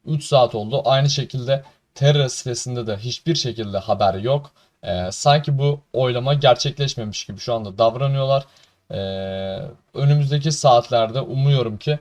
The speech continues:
bir açıklama gelir. E, neler yapılacağına dair, yakım olacak mı, olmayacak mı, onunla ilgili umarım bir haberler gelecektir. Önümüzdeki saatler Terra için, Terra Luna için, Terra Classic Coin için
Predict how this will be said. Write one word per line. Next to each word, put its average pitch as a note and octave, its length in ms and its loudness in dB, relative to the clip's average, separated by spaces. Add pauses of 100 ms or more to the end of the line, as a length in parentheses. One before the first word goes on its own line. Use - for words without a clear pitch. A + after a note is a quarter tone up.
(320)
bir C3+ 80 -2
açıklama A#2+ 520 -4
gelir. C3 420 -6 (160)
E, G#2+ 380 -6
neler C3 240 4
yapılacağına A2+ 600 -4
dair, A2+ 360 0 (600)
yakım A2+ 360 -2
olacak A2 440 -2
mı, G2+ 200 -8
olmayacak A#2+ 580 -4
mı, B2+ 120 -8
onunla B2 220 -4
ilgili G#2 260 -8
umarım A#2+ 360 -6 (260)
bir A#2 60 -4
haberler A#2 480 0
gelecektir. A#2+ 500 -6
Önümüzdeki A#2 500 -8
saatler A#2 400 -2 (340)
Terra C3 280 -2
için, C#3+ 420 -6 (260)
Terra C3+ 340 0
Luna C3 160 -2
için, G#2 220 -8
Terra B2+ 360 -4
Classic A#2 400 -8
Coin G2+ 200 -8
için C#3 320 -8